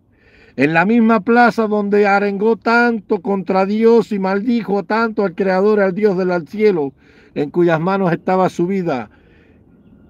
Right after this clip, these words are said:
y que por las manos de Dios seguía vivo,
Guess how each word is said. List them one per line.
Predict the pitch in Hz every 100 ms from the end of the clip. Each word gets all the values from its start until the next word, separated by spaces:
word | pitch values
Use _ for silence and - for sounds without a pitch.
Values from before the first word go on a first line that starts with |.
| - -
y | 143
que | -
por | - - 160 151
las | 151
manos | 156 180 180 165
de |
Dios | 170 -
seguía | 156 156 170
vivo, | 226 240 185